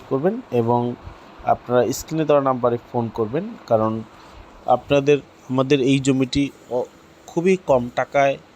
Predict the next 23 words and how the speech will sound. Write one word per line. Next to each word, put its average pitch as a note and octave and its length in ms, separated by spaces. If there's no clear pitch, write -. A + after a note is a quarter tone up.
একটা A#2+ 240
সুন্দর D3+ 440
জমি। G2+ 280
আপনারা D3+ 340
যারা, C#3+ 360
আহ, A#2 540
কোনো B2+ 240
ধরনের B2+ 440
মসজিদ A#2+ 540
মাদ্রাসা A#2 520
করতে A2+ 320
চান, G#2+ 320
এতিমখানা C3+ 580
করতে A2 320
চান, B2+ 280
তারাও D#3 280
জমিটি B2+ 360
নিতে B2 180
পারেন, B2+ 280
কারণ B2+ 220
আশেপাশে C3 440
প্রচুর D#3 460
পরিমাণে B2 480